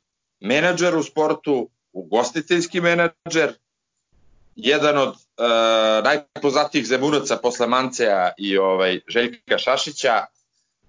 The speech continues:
moj veliki prijatelj i Milenko Visto, koji sa mnom u ulozi Deja,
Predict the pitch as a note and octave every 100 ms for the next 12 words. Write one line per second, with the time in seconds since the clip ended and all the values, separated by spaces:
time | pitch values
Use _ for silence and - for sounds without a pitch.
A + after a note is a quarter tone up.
0 | - A2 A#2+ C#3 C#3+ C3 A2 B2+ C3+ A#2+
1 | A#2+ G2+ F2 - G2 F#2 - G2 F#2+ A2
2 | A2+ G#2 A2 B2 - D#3 C#3 C3 C3+ C3+
3 | C3+ B2 A#2+ - G2+ A2+ A2+ B2 B2 A#2
4 | G#2 F#2+ F2 G2 C3+ D3 B2+